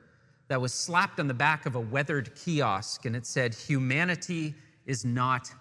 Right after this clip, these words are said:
a virus." What's being said here anyway? In these pandemic days, uh, it can be interpreted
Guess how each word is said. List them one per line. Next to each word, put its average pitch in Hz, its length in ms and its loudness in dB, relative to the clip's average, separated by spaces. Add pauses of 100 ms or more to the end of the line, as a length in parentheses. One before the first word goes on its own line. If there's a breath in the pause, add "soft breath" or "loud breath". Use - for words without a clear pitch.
(200)
a 117 80 -6
virus." 107 800 -4 (1000)
What's - 160 -12
being 151 260 -2
said 151 320 0
here 123 220 0
anyway? 127 500 2 (640 soft breath)
In 127 120 -2
these 143 180 0
pandemic 151 640 2
days, 147 440 2 (460 loud breath)
uh, 127 40 2
it 131 200 -2
can 170 140 4
be 156 80 6
interpreted 151 680 2